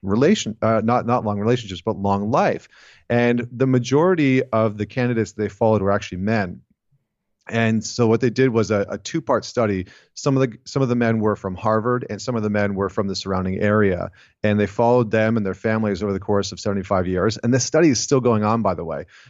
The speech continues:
But after seventy-five years, what they found was the greatest, the single greatest predictor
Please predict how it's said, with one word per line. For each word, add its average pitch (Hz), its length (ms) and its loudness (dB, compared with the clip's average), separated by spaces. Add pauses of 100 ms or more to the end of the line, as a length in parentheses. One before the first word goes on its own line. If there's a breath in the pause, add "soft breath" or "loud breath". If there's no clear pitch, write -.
(200 loud breath)
But 120 260 0
after 143 280 -2
seventy-five 127 580 -2
years, 110 400 0
what 117 240 -2
they 110 120 -2
found 123 580 -2
was 101 140 -4
the 107 120 -6
greatest, 120 720 0
the 104 100 -4
single 156 600 0
greatest 127 440 2
predictor 107 580 -2